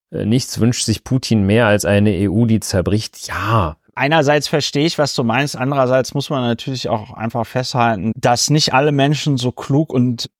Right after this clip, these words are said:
Speaker 2: attraktiv sind wie die HörerInnen von Lauer und Wehner
Speaker 1: Ja, ja, das
Speaker 2: und
Speaker 1: ist schon richtig.
Speaker 2: wie wir
Speaker 1: Also,
Speaker 2: beide.
Speaker 1: mm, mm. Ja, also man muss da schon
Speaker 2: Aber ich
Speaker 1: man kann da schon
Speaker 2: es ist ein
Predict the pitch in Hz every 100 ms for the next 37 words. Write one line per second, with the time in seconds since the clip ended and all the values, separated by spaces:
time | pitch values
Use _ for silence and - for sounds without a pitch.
0 | _ 107 117 127 117 - 151 - 139 127
1 | 127 117 117 107 123 139 120 110 113 139
2 | 143 - 127 117 120 127 92 107 110 156
3 | 190 190 180 185 - 180 185 - 104 117
4 | 160 104 101 107 131 135 135 139 143 135
5 | 139 139 180 185 196 190 196 233 - 202
6 | 175 226 214 208 - 147 151 - - -
7 | - _ _ 156 147 - 185 214 151 139
8 | 156 147 113